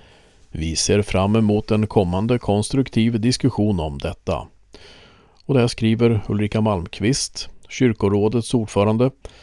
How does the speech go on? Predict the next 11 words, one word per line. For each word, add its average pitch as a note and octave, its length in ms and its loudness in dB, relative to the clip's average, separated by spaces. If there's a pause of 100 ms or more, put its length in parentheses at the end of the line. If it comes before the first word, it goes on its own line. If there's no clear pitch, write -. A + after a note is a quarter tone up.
(180)
Johan G2 340 -2
Claesson, G2 420 0
ordförande A2 520 2
styrgruppen G#2+ 680 0
för A#2 360 2
ny G#2+ 180 2
församlingsgård, G#2 920 0 (540)
Ingmar G2+ 640 2
Warenberg, G#2 680 0 (340)
kyrkofullmäktiges G#2 1000 0
ordförande, G#2+ 580 0